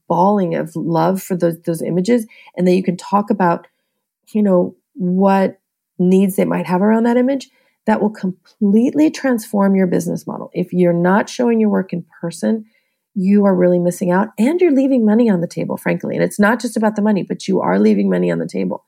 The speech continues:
So that one thing alone change. And that's also what pushed me into video, because it was about the reveal, right? The slideshow. So if I can encourage anyone out there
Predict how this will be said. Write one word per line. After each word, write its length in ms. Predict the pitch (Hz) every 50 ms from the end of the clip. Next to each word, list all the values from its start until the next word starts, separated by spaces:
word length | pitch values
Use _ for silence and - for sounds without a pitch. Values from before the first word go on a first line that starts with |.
| _ _ _ _ _ _ _ _ _
So 400 | - - - 196 180 - - -
that 460 | - 175 190 196 196 214 240 - - -
one 520 | 185 180 185 202 202 208 214 220 233 220 220
thing 560 | - 233 226 196 165 147 - - - - _ _ _ _ _ _ _ _ _ _ _ _ -
alone 640 | 180 175 170 170 170 170 165 156 143 151 - - - _ _ _ _ _ _ _ _ _
change. 400 | - - - 175 165 160 160 -
And 140 | - 190 196
that's 200 | 202 208 208 -
also 220 | 196 185 - -
what 140 | 180 - -
pushed 220 | - 180 - - 175
me 80 | 160
into 120 | 151 147 147
video, 280 | 160 170 190 175 -
because 280 | - 185 - - 156 -
it 60 | -
was 120 | - 160
about 260 | 160 151 156 156 156 -
the 80 | 165
reveal, 380 | 160 160 156 175 196 190 160 151
right? 180 | 151 156 -
The 80 | - -
slideshow. 520 | - - 156 160 170 - - 208 208 208 _ _ _ _ _ _ _ - _ _ _ _
So 500 | - - - 190 175 170 170 170 - - _ _ _ _
if 120 | - 180 -
I 80 | 190 185
can 120 | - 196
encourage 380 | 190 185 - - 196 196 180 -
anyone 340 | - 185 190 196 190 185 175
out 180 | 175 180 -
there 360 | - 180 175 180 185 190 196